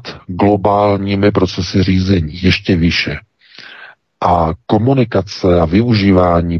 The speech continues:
prvků a nástrojů procesů okultního řízení je vysoce nebezpečné pro humanoidy, tedy pro lidi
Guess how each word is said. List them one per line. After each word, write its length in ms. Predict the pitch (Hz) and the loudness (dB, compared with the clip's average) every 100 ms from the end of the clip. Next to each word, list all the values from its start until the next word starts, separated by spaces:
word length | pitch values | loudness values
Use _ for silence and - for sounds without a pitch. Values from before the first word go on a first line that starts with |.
| - | -2
prvků 480 | 139 - - 98 85 | -4 -4 -6 0 0
a 40 | |
nástrojů 800 | 82 82 - - 82 82 82 101 | 2 -2 -2 0 4 4 6 4
procesů 640 | 107 92 - 85 - 90 87 | 2 -2 -2 -4 0 2 4
okultního 520 | 85 92 85 87 82 | 4 2 2 2 4
řízení 760 | 85 82 85 85 85 87 87 | 4 4 4 4 4 6 4
je 360 | 90 87 85 85 | 4 4 2 2
vysoce 760 | 80 85 - - 117 - 107 95 | 2 0 -2 -2 -2 0 0 0
nebezpečné 880 | 87 87 - 90 87 - 90 85 87 | 2 0 -2 -4 -4 -2 0 2 0
pro 320 | 92 85 80 - - - | 0 2 2 -2 -16 -2
humanoidy, 800 | 92 101 95 92 85 85 90 120 - _ _ _ _ | 2 2 2 2 2 2 0 0 -8 _ _ _ _
tedy 220 | 90 85 | 0 0
pro 360 | 85 87 82 82 - - 92 90 | 2 2 2 0 -6 -14 -4 0
lidi 440 | 87 90 87 82 | 2 2 2 -2